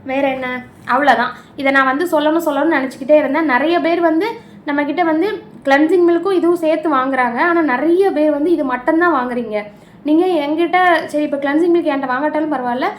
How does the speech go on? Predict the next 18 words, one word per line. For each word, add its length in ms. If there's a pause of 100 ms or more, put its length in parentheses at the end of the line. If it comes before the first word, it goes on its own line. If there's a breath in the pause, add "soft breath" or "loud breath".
(340 loud breath)
ஆ, 400
நீங்க 260
எனக்கு 460
எப்படியாவது 640
என்ன 240
கிளென்சிங் 420
மில்க்காவது 300
போட்டு, 420 (320)
ஆ, 80
ஃபேஸை 420
க்ளீனாக 300
வச்சுக்கிட்டு 440
டெட் 220
செல்ஸ் 200
எல்லாமே 300
ரிமூவ், 400
ரிமூவ் 420
பண்ணிட்டு 760